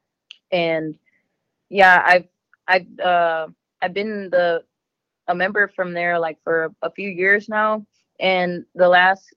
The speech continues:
year or last season, I was like, "Man, I'm, I'm gonna, I'm gonna, like, focus on just training and stuff like that. I don't think I can go back," 'cause it's, sometimes it, it can be a lot, um, to manage and stuff. And then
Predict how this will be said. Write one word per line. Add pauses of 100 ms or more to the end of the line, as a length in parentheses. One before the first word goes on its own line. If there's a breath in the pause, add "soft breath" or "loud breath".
year
or
last
season,
I
was
like,
"Man,
I'm,
I'm
gonna, (560)
I'm
gonna, (340)
like, (200)
focus
on
just
training
and
stuff
like
that.
I
don't
think
I
can
go
back,"
'cause
it's,
sometimes
it,
it
can
be
a
lot, (180)
um,
to
manage
and
stuff.
And
then